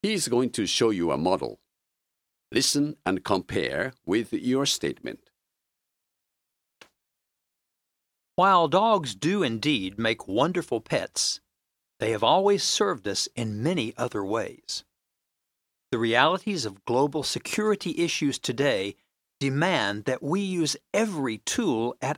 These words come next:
Speaker 2: our disposal to maintain the security of our centers of travel.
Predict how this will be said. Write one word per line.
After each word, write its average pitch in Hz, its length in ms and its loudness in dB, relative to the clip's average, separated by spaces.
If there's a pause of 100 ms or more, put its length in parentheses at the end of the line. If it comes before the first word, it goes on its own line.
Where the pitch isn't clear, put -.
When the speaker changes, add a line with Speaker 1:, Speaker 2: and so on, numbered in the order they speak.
Speaker 2:
our 143 200 2
disposal 131 680 -2 (380)
to 156 80 -2
maintain 143 540 0
the 160 60 -4
security 190 880 -2
of 123 140 -4
our 104 160 0
centers 151 580 -2 (100)
of - 140 -4
travel. - 460 -6